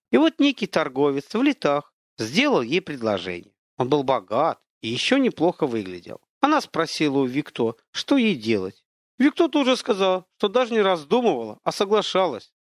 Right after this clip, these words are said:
Тот мужчина был приличный, но она не послушала его, а вышла замуж за как бы по любви, за своего сверстника, а за пожилого богача пошла её подружка. И что получилось в результате? Её сверстник оказался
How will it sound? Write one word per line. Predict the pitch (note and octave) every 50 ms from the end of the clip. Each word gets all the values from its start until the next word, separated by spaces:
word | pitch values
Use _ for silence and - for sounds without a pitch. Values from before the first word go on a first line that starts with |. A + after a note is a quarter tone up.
| _ _ _ _
Тот | - C4+ D4 - -
мужчина | E3 C#3 - - - G#2+ G#2 G#2
был | D#3+ G#3+
приличный, | A#3 - C#4+ D4 C4+ G3 B2 F#2+ - - - - - _ _ _ _ _
но | - B3+ D4+
она | D#4+ D#4+ D#4+
не | D4+ D4+
послушала | A#3+ - C#4+ C#4 - - C#4+ D#4 D4+ A3+ - - C#3+ C3+
его, | B2+ A#2+ A2+ G#2+ G#2 G#2+ - _ _ _ _ _ _ -
а | F3 G3
вышла | A3 A#3 - - A#3 A3
замуж | G#3+ B3+ C#4 C#4 B3 F3+ C#3 B2+ - - _ _ _ _ _ _ -
за | F#3 G#3+ A3
как | G#3+ - C#4 C4 A#3+
бы | A#3+ B3+
по | - - D4
любви, | C4 B3+ B3+ G#3+ F3+ F3+ F#3 F#3 E3+ C#3+ B2 B2 - -
за | F#3 G3
своего | - A#3+ A#3+ A#3+ B3 C4+
сверстника, | - - - F3 F3+ F3+ F3 E3+ D#3 - - D#3+ C#3+ - D3+ C#3+ C#3 _ _ -
а | F#3+ F#3
за | G3+ A3+
пожилого | - - A#3+ A#3 B3 C#4+ D#4 D#4+ D#4 C4+ G#3
богача | - - D#3+ C#3 C#3+ C#3+ - - - B2 A#2+ C#3 - -
пошла | A3 A3+ G#3+ - D4+ D#4 D4
её | C4+ A3 A3 G#3
подружка. | - G3+ E3+ D#3 D3 C#3+ C3+ - - - E3 D3+ _ _ _ _ _ _ _ _ _ -
И | C#3+
что | C3 - - C4
получилось | B3 - B3+ A#3 G#3+ - - A3 G#3 G3+ - -
в | E3
результате? | D#3+ D#3+ C3 B2+ A2+ G2+ - - A2+ C3 D#3 - - G#3 G3 _ _ _ _ -
Её | B3 C4 C#4 C#4+ E4 D#4+
сверстник | - - - - C3+ - - C3+ C3+ - -
оказался | A3 - D4 - F#3+ D#4 D#4 D#4 - - -